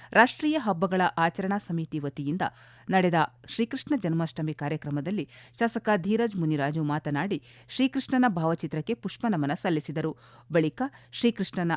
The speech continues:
ಆದರ್ಶ ಗುಣಗಳು ನಮಗೆ ಮಾದರಿಯಾಗಬೇಕು" ಎಂದರು.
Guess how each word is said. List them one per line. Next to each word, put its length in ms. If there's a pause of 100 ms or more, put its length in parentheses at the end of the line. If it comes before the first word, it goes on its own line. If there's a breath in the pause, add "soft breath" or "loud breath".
ಆದರ್ಶ 400 (160)
ಗುಣಗಳು 480
ನಮಗೆ 300
ಮಾದರಿಯಾಗಬೇಕು" 1040
ಎಂದರು. 420